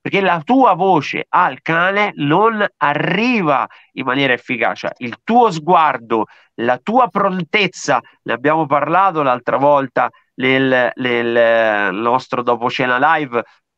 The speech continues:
che è stato molto stimolante, sulla tem-, il tempismo, no? L'arte della sincronia s-, è quella di dire: "Intervieni al momento giusto, né prima né dopo, ma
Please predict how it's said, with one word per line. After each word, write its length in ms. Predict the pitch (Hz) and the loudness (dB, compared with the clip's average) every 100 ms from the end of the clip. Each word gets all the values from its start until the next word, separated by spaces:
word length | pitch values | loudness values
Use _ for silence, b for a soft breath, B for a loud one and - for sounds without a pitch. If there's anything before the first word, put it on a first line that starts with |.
| - | -6
che 120 | 131 | -4
è 20 | |
stato 340 | 117 135 131 135 | -2 -2 0 2
molto 320 | 151 143 151 | 0 2 -2
stimolante, 760 | 147 156 185 160 185 202 196 | -2 0 2 2 -2 0 -2
sulla 640 | - - 160 220 190 156 147 - - | -2 -4 0 0 2 0 -2 -10 -8
tem-, 280 | 120 120 120 _ 160 | -8 -8 -12 _ -6
il 180 | 151 - | -6 -2
tempismo, 960 | 139 123 - 254 233 - - 104 90 | -4 -4 -2 2 2 0 -4 -8 -8
no? 320 | 95 120 170 160 b _ | -2 2 4 2 b _
L'arte 500 | 127 165 185 - 160 | -2 0 0 -2 -2
della 240 | 151 151 | 0 -2
sincronia 640 | 160 156 165 208 254 254 185 | -2 -6 -4 -2 0 0 -2
s-, 300 | - - - | -8 -16 -8
è 360 | - 180 202 - | 0 2 2 -2
quella 420 | - 220 254 254 | -2 0 2 0
di 60 | 208 | 0
dire: 340 | 175 156 135 b b _ 233 | 2 2 0 b b _ -2
"Intervieni 1000 | 196 156 - 185 156 151 160 262 277 262 | 0 0 -2 -2 -2 -2 2 2 2 0
al 140 | 220 | 0
momento 420 | 196 208 202 196 | 0 0 0 -2
giusto, 520 | 185 180 156 - 127 110 | 0 0 0 0 -2 -2
né 280 | 127 156 156 | -2 -2 -2
prima 480 | - 254 285 277 247 - | -4 0 0 0 -2 -4
né 180 | 180 202 | -2 -2
dopo, 640 | 160 214 220 165 123 107 - b - | 0 2 2 2 -2 -4 -6 b -6
ma 160 | - | -6